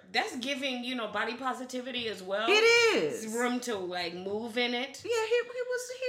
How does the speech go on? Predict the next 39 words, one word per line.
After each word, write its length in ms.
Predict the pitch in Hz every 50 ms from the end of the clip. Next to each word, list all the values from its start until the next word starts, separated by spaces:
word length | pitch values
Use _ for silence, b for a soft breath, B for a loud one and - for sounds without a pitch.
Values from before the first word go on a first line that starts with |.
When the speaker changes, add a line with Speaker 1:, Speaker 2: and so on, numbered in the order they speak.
| 523 523
Speaker 2:
was 220 | 508 508 508 - - 427
very 440 | 466 466 466 480 480 480 480 480 -
comfortable, 540 | 453 427 466 - - - 330 277 262 220 202
I 140 | 202 220
think, 240 | - - 233 220 -
in 80 | 233 233
his 120 | 240 233 392
Speaker 1:
He's 80 | 392 359
Speaker 2:
outfit. 200 | 427 427 381 359
Speaker 1:
the 40 | 349
only 100 | 349 339 320
one 100 | 320 311
that 120 | 302 277
I'm 180 | 262 247 247 240
rooting 300 | 262 294 330 311 247 233
for 320 | - 226 196 185 180 180
in 120 | 180 180 185
this 300 | 185 185 180 185 - - 247 _ -
prison 840 | 226 240 214 208 208 202 202 190 190 185 180 180 175 170 170 175
industrial 1300 | 180 180 180 175 165 190 202 202 196 - - 208 185 185 190 190 185 175 175 190 208 226 226 190 226 247
fucking 840 | 226 202 202 202 190 196 196 220 196 185 175 175 170 170 165 196 -
complex 580 | - 202 196 196 196 196 208 202 190 190 -
of 160 | 208 190 180 170
the 60 | 170
play 260 | 165 - 226 196 196
place. 560 | 196 196 208 190 180 170 170 165 - 135 127
Speaker 2:
Prison 300 | - - 196 165 156 156
industrial 480 | 147 147 156 156 156 - 160 143 139 135
restaurant. 500 | 143 156 156 - 135 131 143 147 - - - 262
Speaker 1:
Oh 280 | 247 277 285 254 208 185 175
my 260 | 175 175 170 170 165 160 147 147
God. 600 | - 226 247 294 311 294 240 185 165 151 147 143 135 - - _ _ _
You 240 | - 190 208 247 269
want 320 | 269 285 285 262 233 233
me 160 | 247 254 254
to 160 | 240 - 262 226
be 220 | 196 196 202 185
rooting 500 | 175 170 190 202 226 240 240 247 240 240
for 180 | 226 - 226